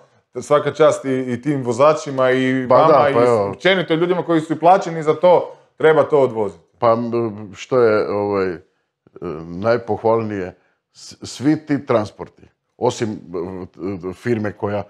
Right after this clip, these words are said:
Speaker 2: vozi šlepere, di mora imati profesionalca, vozača koji je plaćen, koji mora z-, udovoljavati nekakvim kriterijima, sve ostalo zapravo voze volonteri. Neki su išli, kao naš Danko, Bad Blue Boys,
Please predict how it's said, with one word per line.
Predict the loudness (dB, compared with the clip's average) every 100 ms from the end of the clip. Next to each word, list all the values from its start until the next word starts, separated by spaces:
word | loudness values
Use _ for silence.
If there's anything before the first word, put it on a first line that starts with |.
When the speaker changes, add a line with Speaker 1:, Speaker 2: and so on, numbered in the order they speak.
| _ _
Speaker 2:
vozi | -6 -4 -6
šlepere, | -2 0 0 -8 -12
di | -12 -8
mora | -8 -8
imati | -10 -6
profesionalca, | -6 -6 -6 -4 -2 -4 -4
vozača | -8 -4 -4 -4 -8
koji | -10 -12
je | -10
plaćen, | -4 -4 -4 -10 -10 -18 -20 _ _
koji | -8 -6 -8
mora | -10 -8 -6 -6 -8 _ _
z-, | -18 -18 -18 -20 _ _ _ _ _
udovoljavati | -12 -8 -6 -6 -6 -8 -10
nekakvim | -12 -12 -16
kriterijima, | -16 -6 -4 -2 -4 -8 -12 _ _
sve | _ -4 -2
ostalo | -2 -4 -6 -6
zapravo | -6 -8 -10 -10
voze | -10 -10
volonteri. | -14 -18 -20 _ _ _ _ _ _ -8
Neki | -8 -8
su | -10 -10
išli, | -10 -12 -16 -18 _ _
kao | -10 -8
naš | -8 -8
Danko, | -10 -10 -14 -18 _ _ _
Bad | -10 -8 -8
Blue | -8
Boys, | -8 -10 -10 -20